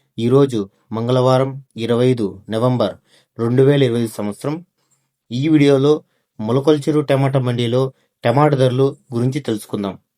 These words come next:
ముందుగా నా ఛానల్ని సబ్స్క్రైబ్ చేసుకోండి, సపోర్ట్ చేయండి. ఇక ధరల విషయానికి వస్తే, మొలకల్చెరువులో ఇరవై రెండు కేజీల టమాటా బాక్స్ ధరలు ఇప్పటి వరకు జరిగిన వేలంపాట ప్రకారం, జ్యూస్ కాయలు నూరు రూపాయల నుంచి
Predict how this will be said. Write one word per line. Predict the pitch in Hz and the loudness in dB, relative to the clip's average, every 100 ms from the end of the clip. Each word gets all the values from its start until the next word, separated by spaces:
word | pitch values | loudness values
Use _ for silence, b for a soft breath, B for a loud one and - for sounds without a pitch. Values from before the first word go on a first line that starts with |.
| _ _ _ - 120 | _ _ _ -8 -2
ముందుగా | 139 151 165 139 120 | 2 2 2 0 -6
నా | 117 | -4
ఛానల్ని | 131 131 135 135 147 147 _ _ - | 0 0 0 0 -2 -6 _ _ -6
సబ్స్క్రైబ్ | 120 - - 151 - | -6 -4 0 0 2
చేసుకోండి, | 123 113 127 117 131 135 - - | -2 -2 -2 0 0 -2 -6 -8
సపోర్ట్ | 120 160 143 | 0 0 2
చేయండి. | 120 104 98 85 - b b b | -2 -2 -4 -10 -16 b b b
ఇక | 120 120 104 | -2 0 0
ధరల | 117 127 147 | 0 0 0
విషయానికి | 151 156 135 131 | 0 0 0 -4
వస్తే, | - 156 156 _ _ _ - | 0 0 0 _ _ _ -4
మొలకల్చెరువులో | 117 139 156 143 156 151 151 151 _ _ _ _ - 123 | 0 2 2 2 2 4 4 2 _ _ _ _ -2 2
ఇరవై | 151 165 | 6 6
రెండు | 151 147 | 4 2
కేజీల | 147 135 139 104 95 - | 0 2 2 0 -4 -6
టమాటా | 120 147 151 135 | 0 0 0 0
బాక్స్ | 127 - - | -2 -2 0
ధరలు | 120 113 - _ _ _ _ _ - 123 | 0 0 -6 _ _ _ _ _ -8 -4
ఇప్పటి | - 160 156 | 0 2 4
వరకు | 165 147 | 2 0
జరిగిన | 143 139 127 | 0 0 0
వేలంపాట | 127 139 143 143 123 | 0 2 0 -2 -4
ప్రకారం, | 117 120 139 147 _ _ _ _ 113 | -2 0 -2 -6 _ _ _ _ -6
జ్యూస్ | 131 165 - 147 | -2 -2 0 2
కాయలు | 127 123 151 _ _ _ - | 2 2 -4 _ _ _ -4
నూరు | 123 143 143 | 2 2 2
రూపాయల | 151 147 147 | 2 2 0
నుంచి | 147 | -2